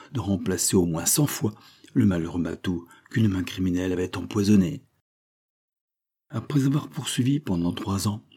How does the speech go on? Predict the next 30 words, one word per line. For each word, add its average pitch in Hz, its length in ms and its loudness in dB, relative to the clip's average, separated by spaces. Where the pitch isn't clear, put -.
et 95 60 0
avec 90 220 -4
une 92 180 2
vigueur 90 460 0
toujours 98 280 -4
égale, 87 440 0
sa - 200 -8
tâche 92 360 -4
de 92 80 -2
repeuplement, 98 760 0
Poussin 165 440 2
périt 151 420 0
de 131 80 2
mort 123 220 2
violente. 101 540 -2
Une 113 200 -4
concierge 131 480 0
lui 113 140 0
brisa 104 340 0
les 95 140 -2
reins. 135 300 0
Pour - 140 -6
la 90 100 -6
punir, 113 480 6
hurlait-elle 82 500 -2
avec 85 240 -8
une 98 120 2
mauvaise 87 360 2
foi 87 180 -2
révoltante, 95 680 0